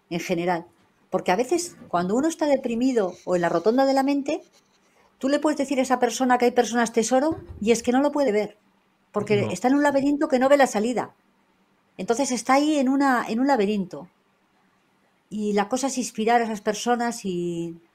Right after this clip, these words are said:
Speaker 1: y, bueno, poner el cielo a funcionar también. Aquí hay que reclamar la herencia de la tierra. Poner el cielo a funcionar también. Pero cuando uno está metido ahí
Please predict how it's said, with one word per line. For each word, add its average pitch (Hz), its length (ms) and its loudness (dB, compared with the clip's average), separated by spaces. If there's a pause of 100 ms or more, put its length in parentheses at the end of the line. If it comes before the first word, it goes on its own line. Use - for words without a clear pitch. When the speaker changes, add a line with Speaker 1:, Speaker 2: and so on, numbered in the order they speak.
(140)
Speaker 1:
y, 185 420 -4
bueno, 233 320 0
poner 240 240 4
el 320 80 8
cielo 240 220 8
a - 20 4
funcionar 208 600 4
también. 233 440 2
Aquí 214 280 0
hay 262 80 2
que 262 100 4
reclamar 208 440 4
la 196 100 6
herencia 196 300 2
de - 80 4
la 175 100 2
tierra. 254 360 0 (1160)
Poner 247 180 2
el 262 60 2
cielo 254 220 4
a - 20 -6
funcionar 196 640 -6
también. 170 440 -8 (240)
Pero 196 220 -2
cuando 220 240 2
uno 349 120 4
está 339 180 0
metido 269 340 4
ahí 254 240 4